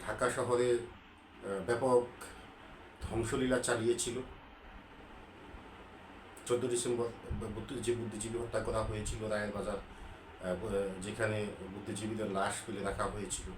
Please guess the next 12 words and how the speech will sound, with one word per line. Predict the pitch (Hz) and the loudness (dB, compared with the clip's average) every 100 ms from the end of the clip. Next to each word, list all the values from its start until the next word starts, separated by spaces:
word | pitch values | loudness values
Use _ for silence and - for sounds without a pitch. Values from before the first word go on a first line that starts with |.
| - - - - | -10 -14 -16 -6
সেসব | 123 131 | -4 -4
ইতিহাস | 127 131 120 | -4 -4 -4
তো | - 113 | -4 -2
সবারই | 98 101 | -2 -2
জানা | 104 98 87 | 0 0 -2
আছে। | 87 - - - - - - - - - - - - - - - - - - | -4 -6 -8 -8 -8 -10 -12 -14 -14 -6 -2 -2 -4 -12 -12 -14 -14 -6 0
তো | |
তারা | - 170 196 | 6 8 8
যখন | 202 214 202 - - - - - | 6 4 4 -2 -10 -16 -12 -2
আত্মসমর্পণের | 123 180 180 180 180 180 180 | 4 6 10 10 10 10 8
সিদ্ধান্ত | 175 131 147 151 170 | 6 4 4 4 6
নিয়েছিল, | 165 156 147 156 - | 6 6 6 4 2